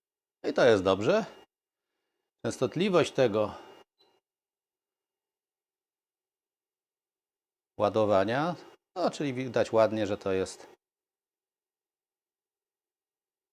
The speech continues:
widzimy, nie wiem, czy na ekranie będzie to widoczne, dziewięćdziesiąt dziewięć, sto herców, czyli dwukrotna wartość częstotliwości sieci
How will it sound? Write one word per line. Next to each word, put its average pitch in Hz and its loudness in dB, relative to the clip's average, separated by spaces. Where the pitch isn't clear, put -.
widzimy, 101 -6
nie 95 -2
wiem, 92 -6
czy - -14
na 92 -4
ekranie 104 -8
będzie 104 -8
to 127 -10
widoczne, 143 -4
dziewięćdziesiąt 117 -2
dziewięć, 113 -2
sto - 0
herców, 117 0
czyli 131 -6
dwukrotna 113 2
wartość 113 2
częstotliwości 113 -2
sieci 117 -2